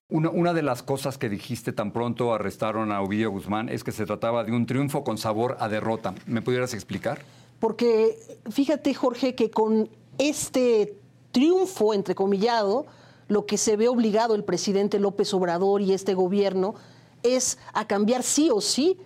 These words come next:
Speaker 2: la estrategia en materia de seguridad. Eh, a-, a-, acordémonos que su discurso ha sido siempre el de abrazos, no balazos, y en este momento fue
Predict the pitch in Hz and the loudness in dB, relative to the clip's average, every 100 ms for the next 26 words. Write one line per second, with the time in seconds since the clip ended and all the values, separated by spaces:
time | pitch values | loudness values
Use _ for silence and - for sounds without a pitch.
0 | - 185 185 190 190 190 254 254 220 196 | -6 -2 -2 0 -2 0 -2 0 0 0
1 | 175 202 202 185 170 170 165 160 165 165 | 0 0 2 2 0 -2 0 0 2 0
2 | - - - - - 175 175 151 - 180 | -2 -12 -20 -10 -2 0 2 0 -2 -2
3 | 170 180 - 185 202 220 285 277 262 - | -2 -2 -6 -4 0 2 2 2 0 -2
4 | 196 190 190 - 240 247 220 202 208 202 | -2 0 -2 0 0 2 0 0 0 0
5 | 247 233 208 214 269 - - - 180 170 | 0 0 0 0 0 -4 -20 -8 -2 0
6 | 175 175 196 214 220 - 202 202 190 190 | 2 0 0 0 -2 0 0 2 0 0
7 | 190 190 208 202 - 208 - - - - | 2 2 2 0 0 -2 -2 -10 -20 -20
8 | - 214 202 220 220 254 214 214 233 233 | -4 0 2 2 0 0 2 0 -2 -2
9 | 208 220 214 | 0 0 -4